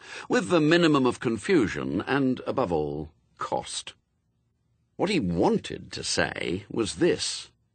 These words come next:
Was sailing south-southwest at position thirty-three degrees north latitude, forty-seven degrees seventy-two minutes west longitude.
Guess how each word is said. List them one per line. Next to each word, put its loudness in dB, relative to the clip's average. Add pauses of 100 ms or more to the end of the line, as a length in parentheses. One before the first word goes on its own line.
(600)
Was 4
sailing 4
south-southwest 0
at -2
position 0
thirty-three 2
degrees 2
north 2
latitude, -2
forty-seven 2
degrees 2
seventy-two 2
minutes 0
west 0
longitude. -4